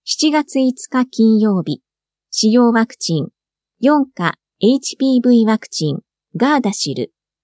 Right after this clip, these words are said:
接種後に、接種費用の助成を請求できる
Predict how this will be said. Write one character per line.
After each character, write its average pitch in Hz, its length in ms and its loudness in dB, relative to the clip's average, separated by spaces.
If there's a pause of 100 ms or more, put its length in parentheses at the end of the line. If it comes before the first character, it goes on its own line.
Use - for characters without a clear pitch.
(920)
接 - 180 0
種 269 220 -2
後 277 120 2
に、 196 300 2 (580)
接 - 180 2
種 302 220 -2
費 320 160 -2
用 311 160 0
の 247 120 2
助 233 140 0
成 233 260 0
を 233 40 2
請 233 300 0
求 240 220 0
で 226 140 0
き 220 160 -4
る 180 260 0